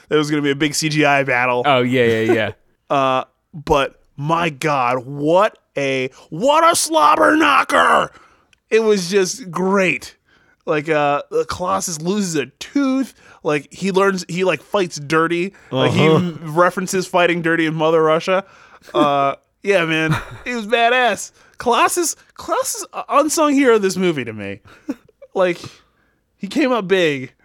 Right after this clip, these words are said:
Speaker 1: at the right times, uh, and just whoops the dog shit out of, out of, uh, Juggernaut.
Speaker 2: Yeah. Uh, I,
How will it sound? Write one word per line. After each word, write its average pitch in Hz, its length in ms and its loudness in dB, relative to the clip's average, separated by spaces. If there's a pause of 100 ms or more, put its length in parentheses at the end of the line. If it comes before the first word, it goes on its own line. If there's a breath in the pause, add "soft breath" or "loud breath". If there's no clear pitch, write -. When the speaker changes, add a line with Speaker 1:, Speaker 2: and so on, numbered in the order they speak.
(380 soft breath)
Speaker 1:
at 160 100 -2
the 156 100 2
right 147 320 0
times, 120 640 -8 (600)
uh, 113 320 -6 (240)
and 120 500 -10
just 131 560 -4 (440)
whoops 147 640 -2
the 131 180 -6
dog 135 540 2
shit - 440 -2
out 127 220 -2
of, 113 380 -6
out 120 180 -4
of, 110 100 -10 (200)
uh, 113 180 -4
Juggernaut. 107 500 -10 (600)
Speaker 2:
Yeah. 107 240 -6 (340)
Uh, 135 320 2 (320)
I, 135 220 0